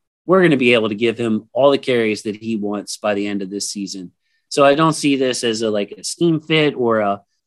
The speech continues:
unhappiness. It's kind of like they're,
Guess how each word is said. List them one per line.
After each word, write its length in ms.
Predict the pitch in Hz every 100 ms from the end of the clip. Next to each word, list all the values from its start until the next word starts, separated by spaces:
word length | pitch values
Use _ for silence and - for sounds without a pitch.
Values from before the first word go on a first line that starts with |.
| _
unhappiness. 800 | 131 135 143 135 139 135 135 127
It's 260 | 110 110 -
kind 220 | 131 120
of 100 | 113
like 320 | 110 110 101 _ _ _ _ _ _ -
they're, 200 | 120